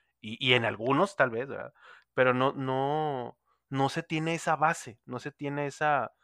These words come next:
formación. Entonces es muy difícil para la gente identificar cuándo hay una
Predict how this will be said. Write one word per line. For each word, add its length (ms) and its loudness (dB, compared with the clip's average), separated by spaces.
formación. 800 0
Entonces 300 -8
es 60 -2
muy 180 0
difícil 480 -8
para 180 0
la 100 0
gente 340 -8
identificar 760 -6
cuándo 380 -2
hay 160 -2
una 400 -6